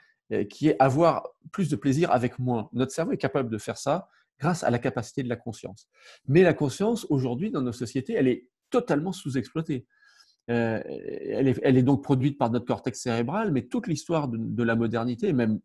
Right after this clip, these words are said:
d'Homo sapiens depuis le néolithique, c'est d'utiliser notre cortex cérébral pour faire, en fait, de l'intelligence, euh, opérationnelle, pour créer des machines, pour être efficace, pour surmonter, pour dominer.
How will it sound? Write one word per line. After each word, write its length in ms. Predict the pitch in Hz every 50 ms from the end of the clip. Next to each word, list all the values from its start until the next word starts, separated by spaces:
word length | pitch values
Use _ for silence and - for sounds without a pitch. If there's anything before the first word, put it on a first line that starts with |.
| _ _ -
d'Homo 220 | 101 107 107 107
sapiens 280 | - - 104 - - 143 120
depuis 240 | 113 101 - - 117
le 120 | 110 117
néolithique, 600 | 127 143 139 123 117 107 98 - - 220 214 _ _ _ _ _ - - - - - _ _
c'est 200 | - - - 139
d'utiliser 560 | 113 131 120 - 139 127 131 131 131 208 214
notre 200 | 175 143 - -
cortex 320 | - 127 - - 147 139 -
cérébral 440 | - 120 107 117 117 143 190 202 202
pour 160 | - 117 -
faire, 160 | - 196 180
en 40 | 120
fait, 240 | 113 - 165 131 127
de 60 | 120
l'intelligence, 720 | 113 113 110 113 120 113 117 117 107 127 147 147 143 - - _ - -
euh, 60 | 117
opérationnelle, 760 | - - - - 127 107 120 - - 127 117 113 107 104 107 _ _ _ _ - _ _ _
pour 180 | - 113 -
créer 240 | - - - 143 143
des 140 | 117 135 127
machines, 420 | 127 127 117 - - 131 123 113
pour 220 | - - 127 113 - -
être 140 | 135 - - -
efficace, 500 | 131 - - 131 - 135 127 120 - -
pour 260 | - - 117 104 -
surmonter, 500 | - - - 131 139 139 135 139 135 117
pour 180 | - 117 113
dominer. 480 | 117 143 135 127 127 127 156 208 262 -